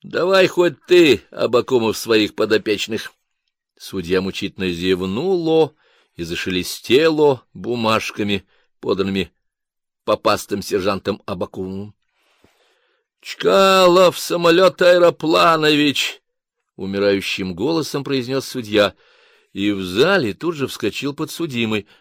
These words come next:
здоровенный дядька в синей аэрофлотской форме. "Фамилия,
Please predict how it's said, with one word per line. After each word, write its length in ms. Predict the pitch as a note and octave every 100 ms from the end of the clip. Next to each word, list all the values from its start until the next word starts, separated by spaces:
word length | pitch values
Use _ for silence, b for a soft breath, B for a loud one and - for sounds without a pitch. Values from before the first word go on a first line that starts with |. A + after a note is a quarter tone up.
| b
здоровенный 500 | F2 F2+ A2+ F3 E3
дядька 500 | A2 G#2+ G#2 - G2+
в 60 | -
синей 440 | - G#2 B2 A#2+
аэрофлотской 580 | F#2+ F2 E2 G#2+ A#2 A2+
форме. 360 | - F#2+ F#2+ F2+ _ _ _ _ _ b b b b b _ -
"Фамилия, 960 | B2+ E3 F#3+ F#3+ G#3 G3 F#3 E3+ C#3+